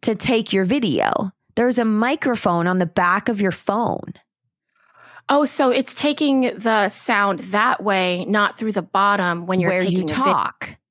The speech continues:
Speaker 2: Well, that's so smart.
Speaker 1: Right? I didn't even
Speaker 2: Yeah, I love
Speaker 1: know
Speaker 2: that.
Speaker 1: that. Okay. How about this? You know
Speaker 2: Okay.
Speaker 1: measuring tape?
Speaker 2: Y-, yes.
Speaker 1: Like the ones you pull out, right? Well,
Speaker 2: Mm-hmm.
Speaker 1: have you ever looked at it and it has, like, the, the little lines, right? And has the
Speaker 2: Uh-huh.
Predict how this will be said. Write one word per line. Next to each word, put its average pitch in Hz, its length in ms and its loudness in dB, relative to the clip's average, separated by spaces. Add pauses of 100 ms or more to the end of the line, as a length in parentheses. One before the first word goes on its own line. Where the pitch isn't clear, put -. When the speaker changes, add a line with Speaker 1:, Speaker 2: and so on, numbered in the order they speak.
(120)
Speaker 2:
Well, 415 140 0
that's 554 220 -2
so 508 160 -2
smart. 165 680 -2
Speaker 1:
Right? 214 760 0
I 254 60 -2
didn't 330 140 2
even 381 140 4
Speaker 2:
Yeah, 262 140 6
I - 20 4
love 214 60 4
Speaker 1:
know 254 260 2
Speaker 2:
that. 143 400 0
Speaker 1:
that. - 300 -6
Okay. 196 380 -2 (140)
How 302 120 -2
about 302 260 -2
this? 202 400 -2 (180)
You 233 100 -2
know 277 120 2
Speaker 2:
Okay. 240 100 2
Speaker 1:
measuring 247 540 0
tape? 262 440 -2 (800)
Speaker 2:
Y-, 254 160 -2
yes. - 400 0
Speaker 1:
Like 220 260 -2
the 196 400 2
ones 185 280 0
you 190 140 0
pull 175 280 -2
out, 143 220 0
right? 165 240 0 (460)
Well, 254 80 0
Speaker 2:
Mm-hmm. 262 100 2
Speaker 1:
have 262 140 4
you 262 80 4
ever 262 160 0
looked 247 240 0
at 220 140 2
it 233 40 2
and 190 100 -2
it 170 40 -2
has, 214 320 0
like, 208 160 0
the, 175 240 -4
the 208 160 0
little 202 240 0
lines, 175 800 0
right? 165 320 0
And 180 100 -2
has 151 220 0
the 196 80 -2
Speaker 2:
Uh-huh. 196 60 0